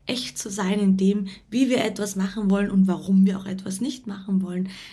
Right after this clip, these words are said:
Echt zu sein in dem, wie wir uns geben. Nicht zu lachen, wenn wir weinen wollen. Ja? Und, äh, nicht jemanden zu umarmen, wenn wir lieder-, lieber Abstand wollen. Nicht auf Partys zu gehen, wenn wir eigentlich lieber Ruhe zu,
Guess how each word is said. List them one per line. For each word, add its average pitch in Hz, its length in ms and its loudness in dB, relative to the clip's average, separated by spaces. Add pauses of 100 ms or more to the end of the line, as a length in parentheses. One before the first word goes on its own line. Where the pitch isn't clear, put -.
(140)
Echt 254 260 -2
zu 233 100 -8
sein 214 300 -6
in 202 160 -6
dem, 220 260 -2
wie 220 140 -2
wir 214 100 -4
uns 202 240 -6
geben. 214 360 0 (180)
Nicht 262 200 -2
zu 214 120 -2
lachen, 190 420 2
wenn 175 160 -4
wir 170 140 -10
weinen 185 400 2
wollen. 208 380 -8 (240)
Ja? 196 280 0 (540)
Und, 208 320 0
äh, 190 260 0
nicht 262 260 0
jemanden 214 360 -2
zu 196 100 -2
umarmen, 190 560 4
wenn 170 200 -4
wir 180 100 0
lieder-, 185 340 -2
lieber 190 300 0
Abstand - 440 -8
wollen. - 380 -16 (520)
Nicht 226 340 2
auf 190 140 0
Partys 233 340 2
zu 190 140 0
gehen, 175 260 -6
wenn 165 160 -10
wir 180 140 -4
eigentlich 190 340 -4
lieber 190 200 2
Ruhe 202 340 2
zu, 190 140 -6